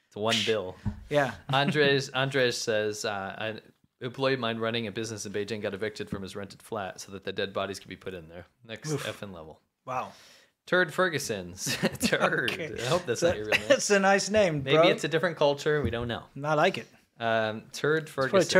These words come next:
Speaker 2: Turd or something.
Speaker 1: No, it's just Turd.
Speaker 2: Okay, <laughs> like French, Turd?
Speaker 1: No, it's Turd.
Speaker 2: Okay.
Speaker 1: T U R D.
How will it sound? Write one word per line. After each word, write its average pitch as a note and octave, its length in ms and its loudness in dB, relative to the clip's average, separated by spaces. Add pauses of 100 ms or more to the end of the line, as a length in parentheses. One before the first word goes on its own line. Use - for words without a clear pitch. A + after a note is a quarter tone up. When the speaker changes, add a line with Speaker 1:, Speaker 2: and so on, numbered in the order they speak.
Speaker 2:
Turd - 20 4
or D#3 300 8
something. B2 340 -2 (200)
Speaker 1:
No, G#2+ 100 -4
it's G#2 120 -4
just C#3+ 180 -6
Turd. F#2+ 420 -4
Speaker 2:
Okay, D#3+ 460 4
<laughs> - 20 -8
like F3 200 4
French, E3+ 440 2 (300)
Turd? E3+ 520 8 (140)
Speaker 1:
No, A#2+ 160 2
it's - 180 -4
Turd. F#2+ 400 -2
Speaker 2:
Okay. C#3 220 -2
Speaker 1:
T C#3+ 60 2
U B2+ 140 4
R A2 140 6
D. G2+ 220 -8